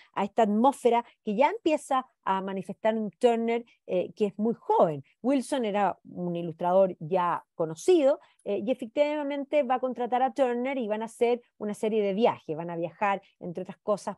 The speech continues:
por Gales. Y ahí esta es la ilustración que hace Wilson, un paisaje bucólico muy perfecto que responde al neoclásico, podríamos decir, con el castillo de fondo. Pero esto es lo que hace Turner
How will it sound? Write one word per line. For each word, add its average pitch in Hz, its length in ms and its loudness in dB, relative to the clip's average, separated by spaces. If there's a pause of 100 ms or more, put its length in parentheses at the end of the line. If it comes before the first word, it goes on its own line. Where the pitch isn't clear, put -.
(120)
por 170 180 2
Gales. 190 440 2 (180)
Y 160 60 -8
ahí 240 140 0
esta 349 260 4
es 311 80 6
la 302 80 4
ilustración 269 500 -2
que 285 100 -2
hace 277 180 -2
Wilson, 269 500 0 (240)
un 208 100 -8
paisaje 202 400 -4
bucólico 262 840 4
muy 233 180 -4
perfecto 214 540 -6
que 254 120 -2
responde 233 580 -4
al 196 140 -4
neoclásico, 214 680 -4
podríamos 240 380 -2
decir, 254 280 -6
con 339 220 -2
el 226 160 -6
castillo 196 440 -8
de 202 80 -8
fondo. 226 420 -4 (400)
Pero 262 160 0
esto 320 140 -4
es 339 60 0
lo 330 80 -4
que 302 100 -4
hace 294 180 -6
Turner 143 400 -6